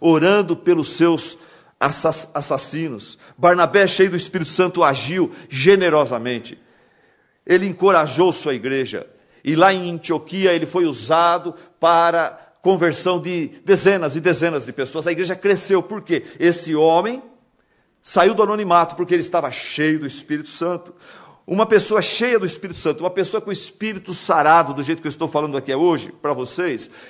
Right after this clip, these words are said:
essa pessoa, o Espírito Santo transforma a conversa dessa pessoa, como vimos no texto, trans-, transforma a sua adoração,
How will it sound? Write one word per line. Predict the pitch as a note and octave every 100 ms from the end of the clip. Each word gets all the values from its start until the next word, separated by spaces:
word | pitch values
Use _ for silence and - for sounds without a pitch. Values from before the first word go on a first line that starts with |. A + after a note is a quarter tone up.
| -
essa | D#3 D#3+ E3
pessoa, | D#3+ D3 - F3+ D#3 - -
o | C#3+
Espírito | - F#3 -
Santo | - F3+ E3
transforma | - E3 D3 - - F3 F3+ D3
a | C3
conversa | E3 C#3+ D3 E3 D#3+
dessa | A2+ A2+
pessoa, | A#2 A#2 - C#3
como | C#3 C3
vimos | A2+ B2+ A2+
no | A2
texto, | - B2 C3+ D#3 D3+ - -
trans-, | E3 D#3 -
transforma | E3 D#3 D#3 E3 D#3
a | C#3+
sua | - D#3 C3
adoração, | C#3+ C3+ D3 C#3+ B2 - C3 C3+